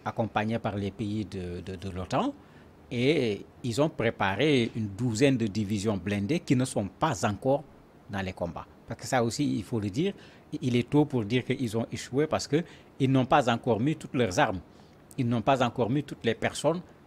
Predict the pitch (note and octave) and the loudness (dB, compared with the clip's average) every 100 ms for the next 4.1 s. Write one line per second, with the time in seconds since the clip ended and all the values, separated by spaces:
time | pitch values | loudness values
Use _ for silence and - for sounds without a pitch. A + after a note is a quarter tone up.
0 | - B2 B2+ A2+ A2 G2 G#2 G#2 B2 A#2+ | -2 0 0 -2 -4 -6 -2 -2 -2 -4
1 | B2+ B2+ - G#2+ G#2 - - F#2+ - B2+ | -6 -8 -4 -6 -6 -12 -8 -8 -4 -6
2 | G#2 F2 B2 - - - - - A2+ G#2 | -4 0 0 0 -10 -20 -20 -16 -6 -4
3 | G#2 G2 A2 A2+ F#2 - G2+ F2 C3 F#3 | -2 -2 0 0 -2 -4 -6 -2 0 0